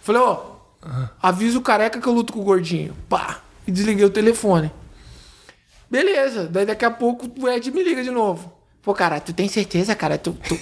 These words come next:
Speaker 1: tu, tu vai fazer isso mesmo, cara? Você, ou você tá brincando, cara?"
Speaker 2: É.
Speaker 1: "Não, não, tô brincando não, cara. Eu luto com o Gordinho, cara. Pode botar três rounds com o Gordinho aí que eu luto três rounds com o Gordinho." Ele, "Não, cara, mas é sério isso, cara? Eu posso falar pro Dana, cara?"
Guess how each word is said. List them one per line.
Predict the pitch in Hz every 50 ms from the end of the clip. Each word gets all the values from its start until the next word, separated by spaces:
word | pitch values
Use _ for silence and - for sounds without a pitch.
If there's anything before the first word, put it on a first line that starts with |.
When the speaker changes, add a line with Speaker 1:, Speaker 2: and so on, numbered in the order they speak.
| - -
Speaker 1:
tu, | - 175 170 170 - - - - 170
tu | - 175
vai | 165 165 202
fazer | - 214 196 202 196
isso | 208 202 - 196
mesmo, | 170 165 190 214 254 240
cara? | - 208 175 165
Você, | 156 175 175 - 202
ou | - 196 196
você | 196 196 185
tá | 180 190
brincando, | 180 180 196 185 175 - 175 165 160 156
cara?" | - 143 131 240
Speaker 2:
É. | 240 180 147 143 139 120 135 147 -
Speaker 1:
"Não, | 226 254 311
não, | 415 466 480 494 -
tô | - 415
brincando | 302 330 339 320 330 320 330
não, | 330 320 330 339
cara. | 330 - 220 202 196
Eu | 196
luto | 220 233 233 -
com | 277
o | 254
Gordinho, | 247 262 254 220 226 254 294 269
cara. | - 190 151 143 156 - -
Pode | 185 196 214 226
botar | 220 226 226 220 226 220 214
três | 214 240 240 240 220
rounds | 220 220 233 226 226
com | - - 226 208
o |
Gordinho | 202 196 202 196 190 185 202 196
aí | 196
que | 196 226
eu | 226
luto | 220 220 214 214 - -
três | 208 202 196 185
rounds | 185 180 180 180
com | -
o | 185
Gordinho." | 185 180 170 170 160 147 - - - - - - - - - -
Ele, | 214 233
"Não, | 226 226 254 285 330 311
cara, | - 285 233 196 170
mas | 160 175 175 165 165
é | 175 170
sério | 170 - - 185 185 214 - 254
isso, | - 240 240 - 285
cara? | - 240 196 170 160
Eu |
posso | 160 - 196 208 - 226
falar | - 214 196 196 202
pro | - 214
Dana, | 202 180 175 202 226 247 240
cara?" | - - 156 - -